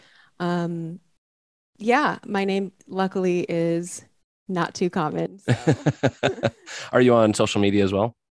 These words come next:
Speaker 1: I am on social media. Um, I'm on YouTube. I'm on Spotify, Twitter, <laughs> TikTok.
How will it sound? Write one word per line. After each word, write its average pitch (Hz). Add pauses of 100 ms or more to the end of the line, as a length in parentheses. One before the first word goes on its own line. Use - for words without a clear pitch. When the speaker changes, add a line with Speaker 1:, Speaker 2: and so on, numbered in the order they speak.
(140)
Speaker 1:
I 196
am 190
on 175
social 175
media. 262 (400)
Um, 170
I'm 175
on 170
YouTube. 202
I'm 170
on 160
Spotify, 180
Twitter, 185
<laughs> -
TikTok. 190